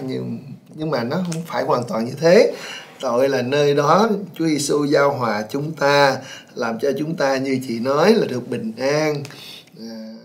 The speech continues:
rồi thì để chúng ta ra đi, giống như người, à, đàn bà đó, ra đi và đừng phạm tội nữa, một cái đời sống mới. Cho nên bí tích giải tội là bí tích giúp cho cái người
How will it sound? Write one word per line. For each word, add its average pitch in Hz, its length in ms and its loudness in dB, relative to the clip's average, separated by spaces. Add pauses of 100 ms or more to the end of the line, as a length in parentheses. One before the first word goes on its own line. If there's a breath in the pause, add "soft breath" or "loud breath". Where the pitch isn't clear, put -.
(360)
rồi 131 260 6
thì 131 260 -2
để 131 400 6
chúng 214 240 0
ta 175 180 6
ra 175 180 6
đi, 190 420 8 (100)
giống 190 240 2
như 185 180 10
người, 131 580 2
à, 123 360 -2 (120)
đàn 123 180 -4
bà 131 220 4
đó, 208 160 8 (480 loud breath)
ra 170 200 0
đi 185 360 8
và 143 140 2
đừng 123 240 -2
phạm 131 240 -4
tội 120 220 -2
nữa, 135 560 6
một 123 220 -4
cái 185 80 2
đời 160 180 6
sống 156 280 -2
mới. 190 220 8 (920 loud breath)
Cho 143 80 -6
nên 147 340 2
bí 156 100 2
tích 202 220 4
giải 139 320 8
tội 123 320 4
là 120 240 0
bí 156 220 0 (100)
tích 226 140 10 (120)
giúp 226 180 4 (180)
cho 165 160 6
cái 180 180 0
người 127 560 2